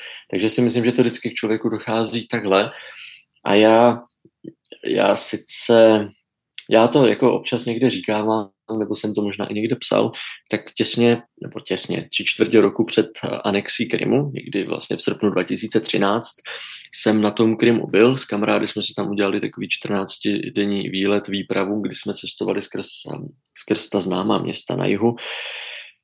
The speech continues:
A vlastně jsme se tam snažili hodně bavit s místními, protože jako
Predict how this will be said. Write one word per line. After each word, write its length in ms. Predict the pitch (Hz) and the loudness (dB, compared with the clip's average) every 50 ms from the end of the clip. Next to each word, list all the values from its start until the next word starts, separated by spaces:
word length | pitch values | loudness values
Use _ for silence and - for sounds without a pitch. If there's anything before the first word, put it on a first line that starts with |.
| _ _ _ _ _ _ - | _ _ _ _ _ _ 2
A 40 | |
vlastně 300 | 101 98 101 - - 143 | 2 4 2 4 4 2
jsme 200 | 131 - - 131 | 4 4 4 4
se 140 | 123 - 143 | 4 4 4
tam 300 | 151 151 151 151 147 147 - | 6 6 6 6 2 0 -2
snažili 360 | - - - 123 123 135 131 139 | -4 2 2 4 4 6 6 6
hodně 260 | 123 123 117 120 113 | 6 6 6 6 6
bavit 260 | 107 117 107 110 110 | 6 6 6 6 2
s 60 | - | 2
místními, 600 | 113 107 101 - - - 101 101 98 98 107 107 - | -2 -4 -4 -4 -6 -2 0 2 2 2 0 0 -2
protože 480 | - 101 101 - 104 98 98 104 104 98 98 _ _ _ - 107 | -2 -4 -2 0 0 2 4 4 2 2 -2 _ _ _ -6 -6
jako 200 | 104 - - | -2 -2 -2